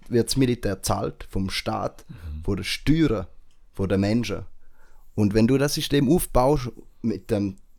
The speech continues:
Speaker 1: War on Terror und der Angst vor dem Islamismus,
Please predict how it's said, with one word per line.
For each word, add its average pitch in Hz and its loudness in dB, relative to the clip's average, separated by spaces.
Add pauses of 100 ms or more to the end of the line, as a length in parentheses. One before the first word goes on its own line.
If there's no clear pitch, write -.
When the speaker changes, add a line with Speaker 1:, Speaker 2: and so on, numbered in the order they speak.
Speaker 1:
War 110 2
on 101 -4
Terror 135 0
und 95 -10
der - -8
Angst 143 -2
vor 101 -2
dem 98 -2
Islamismus, 110 -6